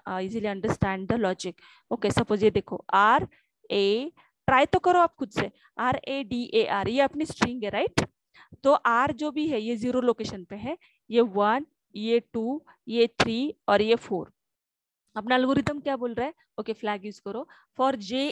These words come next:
in range। ओके, J यहाँ से स्टार्ट हो रहा है हमारा J, ओके, और J मतलब J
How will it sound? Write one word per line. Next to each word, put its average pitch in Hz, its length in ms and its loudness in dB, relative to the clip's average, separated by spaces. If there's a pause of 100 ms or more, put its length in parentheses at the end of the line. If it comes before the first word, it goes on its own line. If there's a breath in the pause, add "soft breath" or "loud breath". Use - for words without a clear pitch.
(100)
in 254 220 -4
range। 202 400 -6 (1160 soft breath)
ओके, 214 360 -6
J 185 180 -10
यहाँ 294 340 0
से 277 140 -8
स्टार्ट - 340 -6
हो 175 60 -6
रहा 170 120 -8
है 208 100 -16 (180)
हमारा 214 240 -6
J, 170 260 -12 (680)
ओके, 226 320 -10 (320 loud breath)
और 233 200 2
J 247 280 -4
मतलब 262 400 -4
J 285 260 -2